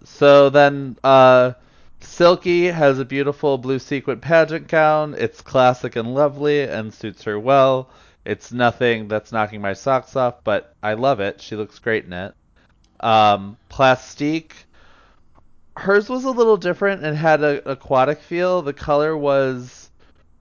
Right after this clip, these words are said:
uh, interesting. Uh, the, the way that the sequences were sort of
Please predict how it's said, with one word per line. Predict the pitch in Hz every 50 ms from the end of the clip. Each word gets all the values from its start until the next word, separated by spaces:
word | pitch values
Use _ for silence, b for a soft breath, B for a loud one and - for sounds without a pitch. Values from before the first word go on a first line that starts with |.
| _ _ _ _ _ _ -
uh, | 127 123 120 117 117 117 117 117 107 - _ -
interesting. | 143 147 135 139 151 - - - 156 143 139 139 139 139 131 - _
Uh, | - 120 120
the, | 123 127 117 110 127
the | 117 127 127 123 120
way | 113 120 135 135 135 139 143
that | 131 127 139 -
the | -
sequences | 135 - - 143 127 - 139 127 - 139 123 120
were | 127
sort | 120 - - 117 117
of | 107 -